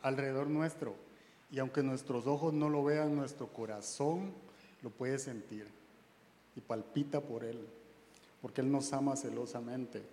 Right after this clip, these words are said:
Así que nos vamos a tener, nos vamos a tomar una, una charla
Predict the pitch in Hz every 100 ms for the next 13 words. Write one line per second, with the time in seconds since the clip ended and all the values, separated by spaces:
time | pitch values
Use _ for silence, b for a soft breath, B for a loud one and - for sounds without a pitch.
0 | - - - B B B B B B B
1 | B B - - - 135 175 175 208 180
2 | 139 135 156 180 190 160 156 160 160 165
3 | 147 147 165 190 202 175 180 190 190 175
4 | 135 131 160 180 180 185 185 190 175 139